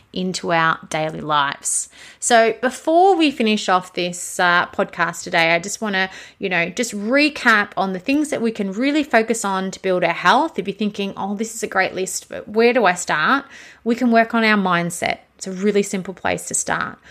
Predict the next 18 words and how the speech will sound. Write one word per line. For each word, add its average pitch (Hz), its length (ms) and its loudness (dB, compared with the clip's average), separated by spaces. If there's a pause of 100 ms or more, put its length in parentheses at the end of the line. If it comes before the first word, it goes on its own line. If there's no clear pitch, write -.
(200)
Focus 240 480 2
on 214 160 0
taking 185 520 -2
small 202 500 0
steps. - 640 -4 (200)
Focus 233 580 2
on 226 220 -2
finding 196 440 -4
the 208 80 0
positives - 720 -6
in 175 240 -8
life. - 480 -8 (360)
Limit 240 460 0
the 254 60 -2
barriers. 233 640 2
So, - 520 -2
you 196 280 -2
know, 185 200 -4